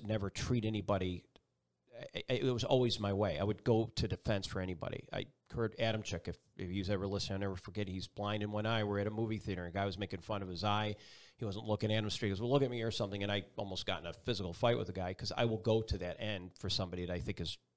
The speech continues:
being mistreated or wrong. And that's the way it was. That's the way I was brought up. And, uh, but, um, but going back to that day, that transcended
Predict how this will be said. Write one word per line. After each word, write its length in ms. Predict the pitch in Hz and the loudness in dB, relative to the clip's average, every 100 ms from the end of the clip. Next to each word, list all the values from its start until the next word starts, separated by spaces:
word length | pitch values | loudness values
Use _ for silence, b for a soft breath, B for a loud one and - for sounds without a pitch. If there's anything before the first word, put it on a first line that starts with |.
| - | -6
being 240 | 98 92 | -4 -4
mistreated 440 | 92 - 120 107 | -6 0 0 2
or 80 | 92 | 2
wrong. 360 | 87 113 123 95 | 0 0 0 -4
And 80 | 95 | -4
that's 240 | 92 92 | -6 -4
the 60 | 104 | -2
way 80 | 90 | -2
it 80 | |
was. 340 | 101 113 98 - | 2 2 2 0
That's 200 | 92 - | -4 -2
the 40 | |
way 80 | 101 | 2
I 60 | 98 | 2
was 100 | 92 | 2
brought 260 | - 92 | 0 2
up. 220 | 104 - B B B B B - | 2 2 B B B B B -4
And, 320 | 101 104 90 | 0 2 2
uh, 220 | 95 90 85 - _ - | 2 4 0 -4 _ 0
but, 260 | 101 - - _ - | 2 0 -8 _ -6
um, 360 | 98 85 82 82 _ _ | -2 -2 -6 -12 _ _
but 140 | - 92 | -2 4
going 240 | 127 117 | 6 6
back 300 | 110 120 135 | 6 4 4
to 100 | - | 2
that 260 | 90 87 - | 2 0 2
day, 400 | 113 120 98 90 B B B B B B _ _ _ _ _ - | 2 4 2 -2 B B B B B B _ _ _ _ _ 2
that 220 | 117 113 | 4 4
transcended 800 | - 135 107 - 135 110 101 - | 2 2 2 2 2 2 0 -2